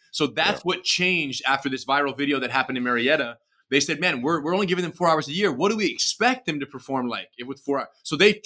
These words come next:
Speaker 1: finally got the, the, the, the seriousness of the kind of the state mandated confusion and problem there. So we're very excited because anecdotally, we know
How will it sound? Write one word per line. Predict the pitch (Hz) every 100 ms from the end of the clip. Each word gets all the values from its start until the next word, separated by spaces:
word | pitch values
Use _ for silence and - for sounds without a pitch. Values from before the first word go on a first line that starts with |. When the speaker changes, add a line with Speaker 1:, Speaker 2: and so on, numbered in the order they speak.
| -
Speaker 1:
finally | 185 202 190 143 -
got | 156 160 180
the, | 135 120
the, | 117 123
the, | 120 127
the | 113
seriousness | - 165 170 147
of | - 131 123
the | 131 120 _ _ _
kind | 175
of | 143
the |
state | - 170 165
mandated | 143 151 151 135 - _ _
confusion | - 127 147 139 143
and | 123
problem | 135 135 151
there. | 156 175 190 _ _
So | -
we're | 151 196
very | 185 180
excited | 143 - 160 151
because | 139 147
anecdotally, | 170 202 - 127 139 151 185
we | 120 190
know | 202 143 165 175 -